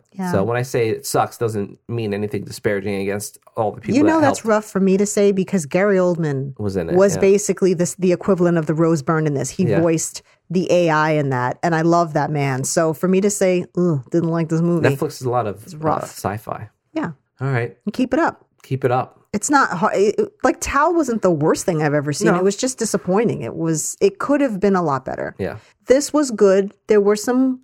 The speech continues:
Speaker 1: little holes here and there that
Speaker 2: Yeah.
Speaker 1: I was like, "Eh, I don't know about this," but I would give it, like, an A minus.
Speaker 2: Yeah, I would give it an A minus as well.
Speaker 1: I say watch it.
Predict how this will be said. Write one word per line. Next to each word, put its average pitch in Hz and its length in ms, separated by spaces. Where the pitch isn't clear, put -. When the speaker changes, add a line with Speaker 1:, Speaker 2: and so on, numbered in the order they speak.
Speaker 1:
little 262 380
holes 208 340
here 196 200
and 175 160
there 160 280
that 180 100
Speaker 2:
Yeah. 165 60
Speaker 1:
I 165 40
was 170 140
like, 165 280
"Eh, - 40
I 156 40
don't 269 120
know 240 60
about 190 200
this," 185 260
but 196 200
I 220 180
would 226 240
give 196 220
it, 185 260
like, 165 480
an 175 120
A 165 120
minus. - 480
Speaker 2:
Yeah, 147 160
I 110 120
would 107 260
give 107 140
it 104 80
an - 160
A 101 100
minus 98 380
as 101 120
well. 101 340
Speaker 1:
I 190 80
say - 160
watch - 400
it. - 280